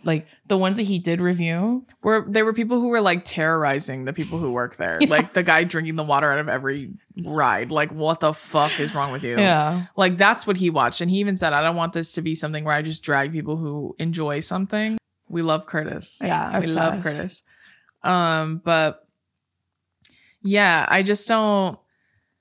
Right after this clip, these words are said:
Speaker 2: I don't think it's funny or cool to make fun of people who just enjoy things, like, that don't harm anyone. And, like, I also would urge you to remem-, remember that, like,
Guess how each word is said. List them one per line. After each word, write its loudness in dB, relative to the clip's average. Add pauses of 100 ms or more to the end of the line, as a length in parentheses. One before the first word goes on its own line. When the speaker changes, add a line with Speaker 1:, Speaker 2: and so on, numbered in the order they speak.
(160)
Speaker 2:
I 6
don't 0
think -4
it's -2
funny 0
or 2
cool 0
to -2
make -2
fun -2
of -2
people 0
who 0
just -2
enjoy -2
things, -2
like, -2
that 0
don't -4
harm -4
anyone. -2
And, -4
like, 0 (600)
I 4
also 0
would 0
urge 0
you -2
to -4
remem-, -4
remember 2
that, 0
like, -2